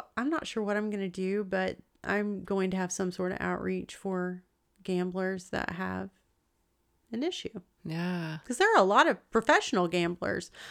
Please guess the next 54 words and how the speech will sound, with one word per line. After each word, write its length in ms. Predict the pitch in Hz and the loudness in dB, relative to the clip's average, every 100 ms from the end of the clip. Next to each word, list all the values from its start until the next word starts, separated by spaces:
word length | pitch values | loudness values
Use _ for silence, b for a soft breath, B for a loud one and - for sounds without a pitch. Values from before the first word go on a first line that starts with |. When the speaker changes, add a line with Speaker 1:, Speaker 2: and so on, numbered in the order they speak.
| - | -2
Speaker 1:
I 40 | |
don't 140 | 359 302 | 0 4
know 120 | 202 | 4
that 140 | 190 190 | 4 2
they 80 | |
have 160 | 196 185 | 2 2
an 80 | 185 | 2
issue. 440 | 262 - 190 226 | 0 2 0 2
They 180 | 208 175 | 2 2
make 220 | 202 175 | 2 0
a 40 | 185 | 2
lot 180 | 190 | 2
of 80 | 214 | 4
money 220 | 226 254 | 2 2
doing 340 | 247 254 392 - | 2 0 -2 -6
it, 160 | - - _ _ | -8 -12 _ _
you 140 | 208 | -2
know, 180 | 190 185 | 0 0
playing 420 | 202 - 196 208 | 0 2 2 2
Speaker 2:
Mm-hmm. 100 | 180 | 2
Speaker 1:
high 100 | 202 | 2
stakes 340 | 202 - 220 - | 2 2 0 0
poker 400 | - 254 - 170 | 0 0 0 -2
and 140 | 165 | -2
things 240 | 190 196 214 | -2 -2 -2
like 200 | 208 - | -2 -2
that. 240 | 254 - | -2 0
That 140 | 208 | 0
wasn't 300 | 226 208 202 | 2 0 0
my 160 | - 180 | -2 -2
thing. 460 | 180 277 269 226 240 _ | 0 -2 -2 -4 -8 _
Speaker 2:
Mm-hmm. 360 | 180 170 170 165 165 | -4 -2 -4 -4 -4
Speaker 1:
But, 380 | 208 233 214 - _ _ _ _ | 4 4 4 0 _ _ _ _
uh, 60 | - - - | -20 -20 -8
I 120 | - | -4
know 160 | 233 262 | 0 2
a 40 | |
lot 160 | 262 269 | 2 2
of 40 | |
people 260 | 269 262 262 | 0 0 0
that 200 | 233 214 | 0 -2
do 160 | 208 214 | -4 0
that 300 | 220 214 - | 0 0 0
for 140 | 220 | -2
fun 500 | - - 196 185 233 | -2 -2 -2 0 0
and 320 | - 180 233 | 2 2 0
for 300 | - 208 202 | -2 0 2
an 280 | 196 - 185 | 2 0 -2
income, 680 | - 233 403 - - 156 185 - _ _ _ _ - | 0 2 2 0 -6 -6 -6 -10 _ _ _ _ -16
Speaker 2:
Yeah. 240 | - - | -6 0
Speaker 1:
which 180 | 208 180 | 0 0
is 80 | 185 | -2
shocking. 520 | - 175 - 196 220 | 0 0 -2 -6 -2
But 260 | 202 - | -2 -2